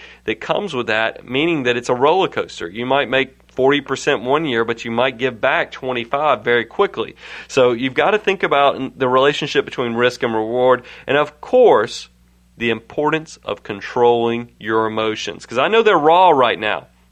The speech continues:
Um, when times are good, it's easy to look at the average returns of the equity markets and jump right in. And this is what I was talking about, that risk and return. You can jump right in with the anticipation of letting your money work for you. So if you're not having to work with your back, you're not having to work with your hands,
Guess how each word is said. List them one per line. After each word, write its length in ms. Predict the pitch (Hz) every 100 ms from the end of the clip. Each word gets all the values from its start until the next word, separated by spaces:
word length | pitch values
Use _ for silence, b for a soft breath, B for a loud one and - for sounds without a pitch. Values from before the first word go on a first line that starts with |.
| _ _ _ _ _ -
Um, 220 | 135 131 131
when 140 | 151
times 340 | 190 190 226
are 60 | 190
good, 200 | 175 202
it's 140 | 160
easy 220 | 196 185 196
to 80 |
look 200 | 151 185
at 100 | -
the 120 | 143 139
average 320 | 156 156 131
returns 400 | - 156 156 139
of 80 | 120
the 120 | 123
equity 260 | 139 147
markets 500 | 127 120 120 120 113 - B B B B
and 200 | 131 131
jump 280 | 165 165
right 300 | 139 139 160
in. 140 | 160 131
And 100 | 113
this 160 | 139
is 80 | 185
what 100 | 165
I 60 | 156
was 100 | 139
talking 220 | 156 151
about, 240 | 135 131
that 160 | 127 113
risk 300 | 120 139 -
and 120 | 127
return. 440 | 117 - 147 123 113
You 80 |
can 100 | 107
jump 260 | 120 147 139
right 220 | 143 147
in 180 | 151 147
with 120 | 139
the 120 | 123
anticipation 600 | 127 135 139 - 139 -
of 80 | 120
letting 280 | 117 123 123
your 200 | 143 214
money 280 | 208 151 127
work 280 | 127 135 135
for 100 | 135
you. 160 | 175
So 140 | 147 123
if 160 | 117
you're 80 | 202
not 80 | 190
having 100 | 165
to 80 | 151
work 220 | 147 143
with 80 | 123
your 100 | 117
back, 400 | - 151 127 -
you're 80 |
not 140 | 165 160
having 140 | 156
to 60 | 143
work 200 | 139 139
with 80 | 120
your 140 | 120
hands, 340 | 143 175 147